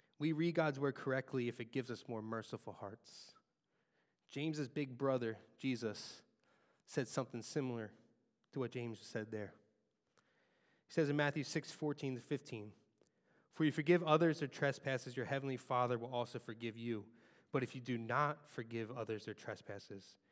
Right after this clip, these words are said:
neither will your Father forgive your trespasses." Here's the point.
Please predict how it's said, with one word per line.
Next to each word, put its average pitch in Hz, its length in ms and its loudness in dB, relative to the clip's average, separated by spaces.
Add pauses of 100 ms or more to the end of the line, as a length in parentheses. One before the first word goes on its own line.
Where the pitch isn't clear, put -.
(460)
neither 139 300 4
will 123 160 -2
your 113 120 -2
Father 107 500 0
forgive 104 360 -8
your 104 140 -8
trespasses." - 800 -16 (2000)
Here's 131 200 -2
the 107 80 -16
point. 113 320 -8